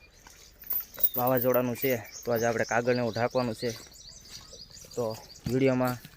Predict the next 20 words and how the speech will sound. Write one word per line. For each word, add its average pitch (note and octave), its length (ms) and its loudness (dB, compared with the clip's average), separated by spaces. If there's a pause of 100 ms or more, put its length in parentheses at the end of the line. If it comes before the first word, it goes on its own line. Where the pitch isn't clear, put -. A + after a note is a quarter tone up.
(120)
જોડાઈ B2+ 300 6
રહેજો, C3 220 2 (260)
બન્યા B2+ 340 2
રહેજો C3 220 2 (580)
અને A#2 120 -2
આપણે A2 180 2
આગળ A2+ 240 4
વીડિયો A2 280 0
જોઈએ. G#2 220 0 (1500)
મિત્રો A#2 280 10 (120)
જુઓ, A2 200 10 (720)
આજે G#2+ 240 8 (520)
વરસાદની G#2 520 8 (240)
આગાહી G#2+ 400 8 (1080)
છે, G#2+ 120 8 (300)
વાદળ G#2 480 8
બહુ A2 100 12 (300)
છે, - 100 0 (220)
અંધાર્યું G#2 480 8
છે G2+ 100 2